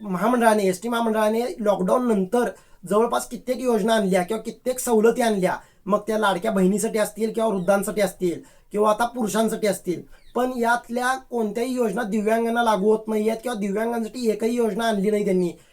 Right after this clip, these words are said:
हे मला सांगायचं होतं त्यातून. म्हणजे बाकीचे राज्य, मग गुजरात असू दे किंवा कर्नाटक असू दे किंवा राजस्थान असू दे किंवा यूपी असू दे किंवा दिल्ली असू दे,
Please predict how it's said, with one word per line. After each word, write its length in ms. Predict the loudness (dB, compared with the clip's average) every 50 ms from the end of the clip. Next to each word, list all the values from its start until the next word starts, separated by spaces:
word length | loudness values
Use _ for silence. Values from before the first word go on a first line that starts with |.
| _ _ -2
हे 80 | 0
मला 180 | 2 2 0 0
सांगायचं 360 | 0 0 0 2 2 2 0
होतं 140 | -2 -4 -2
त्यातून. 260 | -2 -2 -2 -2 -2
म्हणजे 460 | 0 2 2 2 2 2 0 0 -2 -8 -14 -20 -20 _ 0
बाकीचे 400 | 0 0 0 0 -2 -2 -2 0
राज्य, 380 | 0 0 0 2 4 4 4 2 0 -6 -4
मग 240 | -2 0 0 0 -2 -4 -4 -2
गुजरात 320 | 0 2 2 2 2 2
असू 180 | 0 -2 -2 0
दे 140 | 0 0
किंवा 180 | 0 0 -4 -4
कर्नाटक 340 | -4 -4 -4 -4 -4 -4 -4
असू 140 | -4 -2 -2
दे 80 | -2
किंवा 220 | 0 0 0 0 0
राजस्थान 320 | -2 -2 -4 -6 -4 -4
असू 140 | -4 -2 -4
दे 80 | -4
किंवा 180 | -2 -2 -2 0
यूपी 260 | 0 -2 -2 0 -2
असू 160 | -2 0 -2
दे 60 | -4 -4
किंवा 180 | -2 -2 -2
दिल्ली 200 | 0 0 2 2
असू 180 | 0 0 2 2
दे, 80 | 2